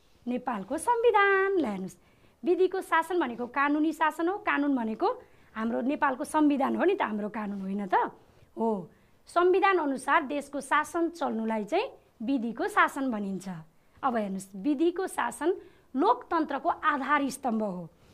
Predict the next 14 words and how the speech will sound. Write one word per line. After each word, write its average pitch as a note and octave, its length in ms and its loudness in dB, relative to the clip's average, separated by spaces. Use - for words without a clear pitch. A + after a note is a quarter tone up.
कसरी G4+ 300 2
होला G#3 220 -2
भाइ F#3+ 180 -6
बहिनीहरू? G3 380 -4
हो A#3 140 4
नि D#4+ 140 6
त, B3 80 -4
अब C#4 320 2
लोकतन्त्र G4 540 2
भनेको B3+ 340 -2
जनताको G4+ 600 4
शासन C4 400 0
हो G#3 100 -4
के, E4 200 0